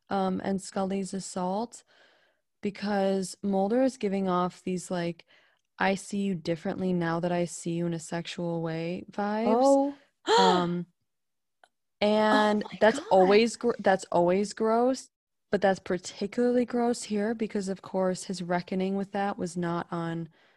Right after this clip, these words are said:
Speaker 1: was, was not the result of a sexual experience. That was on her own terms.
Speaker 2: Yeah.
Speaker 1: It was because of an assault. Yeah. And, like, as I was making a note of that,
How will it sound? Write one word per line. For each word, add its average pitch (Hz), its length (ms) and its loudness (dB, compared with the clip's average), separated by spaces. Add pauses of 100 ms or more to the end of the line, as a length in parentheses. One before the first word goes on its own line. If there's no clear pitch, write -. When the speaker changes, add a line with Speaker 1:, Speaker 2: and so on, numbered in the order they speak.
(160)
Speaker 1:
was, 190 220 -6
was 180 220 0
not 180 240 0
the 180 80 -4
result 170 340 -2
of 165 80 -6
a 165 40 -10
sexual 165 420 -8
experience. 170 600 -6
That 165 200 -6
was 170 160 -6
on 165 200 -6
her 160 160 -6
own 160 200 -6
terms. 175 580 -10
Speaker 2:
Yeah. 247 460 -8 (800)
Speaker 1:
It 190 60 -2
was 180 140 -2
because 180 340 -6
of 170 100 -4
an 170 80 -6
assault. - 480 -12 (440)
Yeah. 117 380 -4 (140)
And, 226 160 0
like, 226 200 0
as 220 320 2
I 269 100 2
was 247 400 0
making 202 340 -2
a 196 40 0
note 185 220 2
of 185 160 -4
that, 170 300 0